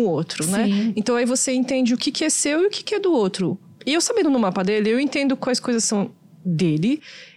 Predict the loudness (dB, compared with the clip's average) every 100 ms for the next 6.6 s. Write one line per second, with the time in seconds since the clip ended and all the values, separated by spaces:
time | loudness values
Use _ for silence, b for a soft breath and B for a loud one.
0 | -8 -2 2 2 2 2 4 4 4 2
1 | 2 2 0 0 0 0 -2 0 0 0
2 | 0 2 2 2 2 0 0 0 0 2
3 | 2 2 0 0 -2 -2 0 0 0 0
4 | 0 0 0 0 0 2 2 0 0 -2
5 | -2 -2 -2 0 0 0 0 0 0 0
6 | 0 0 2 2 0 -2